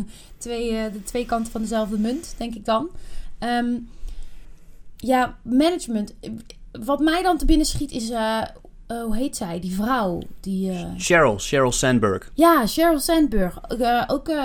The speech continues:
Speaker 1: super bekend.
Speaker 2: Ja, dat is eigenlijk de, de vrouw, de operationele vrouw die er eigenlijk een machine van gemaakt heeft.
Speaker 1: Wat heeft zij dan zo goed gedaan?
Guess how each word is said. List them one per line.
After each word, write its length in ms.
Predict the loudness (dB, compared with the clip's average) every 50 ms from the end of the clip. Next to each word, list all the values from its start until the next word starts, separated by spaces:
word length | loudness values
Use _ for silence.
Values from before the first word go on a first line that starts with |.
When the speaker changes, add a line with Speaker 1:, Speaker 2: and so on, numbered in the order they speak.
| -2 -2
Speaker 1:
super 420 | -2 -2 0 0 4 6 6 4
bekend. 720 | 4 2 0 -2 -2 0 0 -2 -4 -6 -8 -12 -12 -14 -16 -20 -20 -20 -6 2
Speaker 2:
Ja, 220 | 4 6 6 4
dat 100 | 2 0
is 100 | 2 4
eigenlijk 340 | 6 8 8 6 4 4 6
de, 280 | 8 8 8 8 4 0 -8
de 240 | -10 -2 0 2 4
vrouw, 340 | 6 8 8 10 10 8 8
de 140 | 6 4 2
operationele 760 | 2 8 10 10 10 10 8 2 2 2 2 2 2 0 0
vrouw 300 | 2 4 6 8 8 6
die 200 | 6 2 0 -2
er 80 | -2 -2
eigenlijk 360 | 0 0 0 0 0 -2 -2
een 80 | -2 0
machine 480 | 0 -2 -2 0 0 2 2 2 0
van 160 | 0 -4 -8 -6
gemaakt 400 | -6 -6 -4 -4 -6 -6 -6 -8
heeft. 240 | -8 -8 -8 -10 -12 -12 -14 -14 -16 -20 _ _ -8
Speaker 1:
Wat 280 | -4 0 0 2 2 4
heeft 200 | 4 4 4 4
zij 120 | 2 2
dan 160 | 2 2 0
zo 120 | 0 0 -2
goed 200 | -2 -4 -4 -4
gedaan? 500 | -4 -4 -2 -2 -2 -2 -4 -6 -8